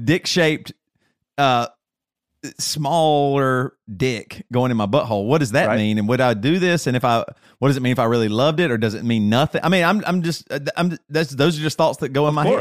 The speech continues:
Speaker 1: head. You know what I mean? And I think the other thing there too is it, it,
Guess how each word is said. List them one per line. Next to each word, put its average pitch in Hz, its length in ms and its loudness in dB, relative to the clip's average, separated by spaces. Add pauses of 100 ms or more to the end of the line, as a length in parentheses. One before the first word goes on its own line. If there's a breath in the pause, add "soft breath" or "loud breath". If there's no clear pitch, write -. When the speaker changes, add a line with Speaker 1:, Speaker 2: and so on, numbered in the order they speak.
Speaker 1:
head. - 60 -20 (380)
You 143 100 0
know 160 60 4
what 165 40 2
I 170 40 0 (120)
mean? 175 40 -2 (100)
And 185 420 2 (640 soft breath)
I - 100 -2
think 214 180 0
the 156 80 4
other 254 120 2
thing 170 180 0
there 147 140 2
too 208 280 -2
is 139 400 -2
it, 151 200 -10 (160)
it, - 180 -4